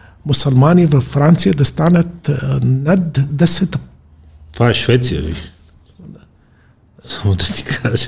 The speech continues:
Speaker 2: ако се объркаш случайно, Швеция е това.
Speaker 1: Не, не, не, а, тъжна, тъжна картина, нали, тъжна картина,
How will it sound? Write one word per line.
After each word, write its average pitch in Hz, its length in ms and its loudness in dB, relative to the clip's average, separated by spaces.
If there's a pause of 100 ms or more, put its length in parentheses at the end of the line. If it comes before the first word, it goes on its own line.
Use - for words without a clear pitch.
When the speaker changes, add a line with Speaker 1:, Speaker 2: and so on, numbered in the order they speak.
Speaker 2:
ако 131 220 -2
се 131 140 0
объркаш 127 440 2
случайно, 180 680 2
Швеция 151 580 0
е 85 40 -2
това. 92 180 -8 (720)
Speaker 1:
Не, 247 140 4
не, - 180 0 (160)
не, 160 100 8
а, 143 420 4 (500)
тъжна, 240 440 4 (320)
тъжна 262 300 2
картина, 202 800 2 (200)
нали, 151 400 -14
тъжна 208 300 4
картина, 202 520 4